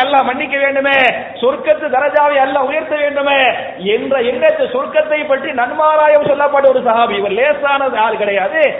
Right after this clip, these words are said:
இவர் யாரு? சொர்க்கவாசி என்று அறிவிக்கப்பட்ட சஹாபி. இந்த சஹாபி கொஞ்சம் மெதுவா மெதுவா தான் நடப்ப,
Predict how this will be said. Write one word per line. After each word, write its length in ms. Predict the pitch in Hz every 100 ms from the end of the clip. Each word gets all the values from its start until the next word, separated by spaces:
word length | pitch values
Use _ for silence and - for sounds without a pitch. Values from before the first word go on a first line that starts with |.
| -
இவர் 180 | 202 220
யாரு? 580 | 277 294 254 233 180 - - -
சொர்க்கவாசி 760 | - 269 233 320 302 302 302 285
என்று 180 | 285 285
அறிவிக்கப்பட்ட 640 | 262 320 339 339 330 311
சஹாபி. 580 | 294 262 254 254 254 202 254 -
இந்த 300 | 175 220 220
சஹாபி 640 | 202 196 226 262 262 294 339
கொஞ்சம் 360 | 269 262 233
மெதுவா 220 | 240 247 269
மெதுவா 300 | 240 262 247
தான் 160 | 240 208
நடப்ப, 220 | 208 277